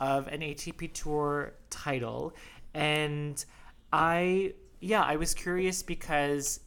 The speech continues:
you know, you and Wade, having lived in Korea before, you know, have, you have a connection to that country. Soonwoo Kwon is a name that we've seen kind of floating in the draws over the past year and a half,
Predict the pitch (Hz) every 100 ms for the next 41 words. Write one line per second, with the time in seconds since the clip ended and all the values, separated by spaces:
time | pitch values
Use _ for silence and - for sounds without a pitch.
0 | - 156 139 131 131 135 147 151 165 156
1 | 151 135 135 135 131 131 127 123 143 147
2 | - 143 143 151 160 - 127 120 117 120
3 | - - - - 156 139 127 123 131 127
4 | 127 131 127 - 156 - 160 165 - 135
5 | 127 135 131 131 127 - - - - -
6 | 190 196 196 - 151 147 156 147 143 147
7 | 151 147 147 147 - 160 147 147 156 139
8 | 123 143 135 147 165 180 165 156 135 135
9 | 135 135 135 135 131 127 - 123 123 -
10 | 127 131 156 175 131 123 123 -